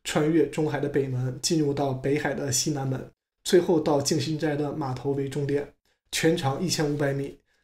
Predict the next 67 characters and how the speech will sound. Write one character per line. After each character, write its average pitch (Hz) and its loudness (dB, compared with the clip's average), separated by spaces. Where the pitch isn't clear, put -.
因 175 4
为 151 6
位 175 4
于 143 2
大 156 0
内 156 0
西 151 -2
苑， 151 0
所 151 0
以 139 0
叫 131 -2
西 143 0
苑 135 0
铁 127 -4
路。 139 -6
李 151 6
鸿 180 4
章 170 4
修 151 2
西 147 0
苑 147 2
铁 139 -2
路 143 -4
的 143 -2
目 185 4
的 139 -2
是 131 -2
什 123 0
么 131 -4
呢？ 127 -2
完 143 2
全 156 -2
就 147 0
是 131 -2
为 147 2
了 131 0
哄 131 -6
慈 135 -2
禧 131 -2
玩 131 -6
儿。 - -10
他 165 4
觉 131 2
得 131 0
要 165 4
是 131 0
慈 - 2
禧 156 2
能 139 0
喜 143 2
欢 127 2
上 151 2
铁 135 -2
路， 139 0
他 156 2
修 156 2
铁 139 -2
路 147 0
的 143 2
提 - -4
案 151 -2
就 151 -2
能 139 -2
顺 156 2
利 135 -4
一 135 -4
些。 - -6